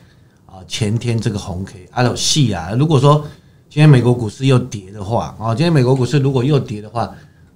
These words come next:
<clears throat> 那是不是会变成一个反转的一个走势？如果你就 K 线来看是这样，没有错啊，对不对？我想 K 线，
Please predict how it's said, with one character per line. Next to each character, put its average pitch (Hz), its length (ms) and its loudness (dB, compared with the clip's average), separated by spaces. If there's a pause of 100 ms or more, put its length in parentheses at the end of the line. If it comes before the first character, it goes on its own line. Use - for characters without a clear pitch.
(180)
<clears throat> - 440 2
那 151 100 -4
是 156 140 0
不 143 80 2
是 139 260 2 (440)
会 151 100 2
变 147 180 4
成 117 80 2
一 120 80 0
个 120 80 0
反 113 380 2
转 92 300 -2
的 92 120 -18
一 98 60 -20
个 104 180 -18
走 85 220 -10
势？ 92 320 -6 (920)
如 165 140 -6
果 254 160 6
你 143 140 6
就 156 240 4
K 147 240 2
线 135 220 2
来 95 160 -6
看 101 200 -6
是 - 140 -12
这 - 160 -20
样， 87 160 -20 (580)
没 135 140 0
有 156 140 4
错 110 260 -6
啊， 80 100 -14 (1000)
对 143 100 2
不 147 60 6
对？ 143 200 6
我 139 120 2
想 143 500 4
K 175 160 0
线， 156 340 2